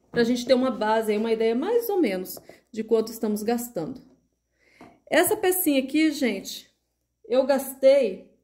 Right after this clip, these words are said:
trezentos e setenta e sete gramas, aí vai uma florzinha, quatro folhinhas e dois botões. Vamos pesar juntos.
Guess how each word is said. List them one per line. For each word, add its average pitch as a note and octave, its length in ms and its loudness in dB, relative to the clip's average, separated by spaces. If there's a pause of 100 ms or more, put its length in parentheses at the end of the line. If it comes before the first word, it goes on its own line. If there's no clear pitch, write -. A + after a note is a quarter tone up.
(480)
trezentos D#4+ 600 2
e E4+ 60 -2
setenta D#4 400 -2
e A#3+ 40 2
sete A3+ 300 -4
gramas, A3 720 -2
aí A#3+ 240 0
vai B3+ 160 4
uma D#4 200 0
florzinha, B3+ 880 0 (500)
quatro E4+ 480 2
folhinhas C#4 720 0
e D#4+ 80 -4
dois D4+ 300 -2
botões. C4+ 840 -2
Vamos A3 320 -4
pesar C4+ 360 0
juntos. G3+ 440 -8